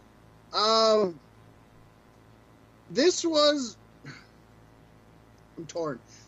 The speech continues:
This is probably the best match yet for A J Styles and Kevin Owens, but still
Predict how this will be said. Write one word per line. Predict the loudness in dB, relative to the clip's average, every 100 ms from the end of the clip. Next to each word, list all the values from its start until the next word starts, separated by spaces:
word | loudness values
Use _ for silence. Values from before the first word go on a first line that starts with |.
| -4
This | -2 -2
is | -4
probably | -4 0 0 2 2
the | 2
best | -2 -2 -2 -2
match | -2 0 0 -4
yet | -4 -2 -2 -4
for | -10 0
A | 0
J | 2 0
Styles | 0 -2 -2
and | -4
Kevin | -6 -6 -4
Owens, | -2 -2 -2
but | -4 -4
still | -4 -2 2 4 6 6 2